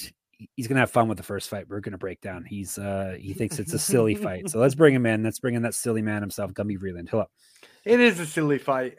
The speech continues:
Speaker 2: Uh, I will say there's not a,
Speaker 1: <laughs>
Speaker 2: you know, there's not a lot of silly fights on this card. Um, 'cause sometimes Japan likes to have, uh, especially
Speaker 1: Mm-hmm.
Speaker 2: Ryzen at the end of the year likes to have some silly ones, and they've, they,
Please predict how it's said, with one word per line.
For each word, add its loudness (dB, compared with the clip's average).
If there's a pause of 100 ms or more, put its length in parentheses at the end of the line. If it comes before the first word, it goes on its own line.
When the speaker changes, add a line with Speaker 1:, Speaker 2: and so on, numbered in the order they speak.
(120)
Speaker 2:
Uh, -6
I 2
will -4
say 2
there's -2
not 2
a, 0 (200)
Speaker 1:
<laughs> -20
Speaker 2:
you 0
know, 10
there's 0
not 8
a 6
lot 12
of -4
silly 0
fights -2
on -6
this -10
card. -4 (200)
Um, -4 (120)
'cause -6
sometimes 0
Japan -2
likes -4
to -2
have, 2 (540)
uh, -4
especially 0
Speaker 1:
Mm-hmm. -2
Speaker 2:
Ryzen -6
at -8
the -12
end -8
of -10
the -8
year -6
likes -10
to -6
have -6
some -20
silly -6
ones, -4
and -6
they've, -2 (540)
they, -4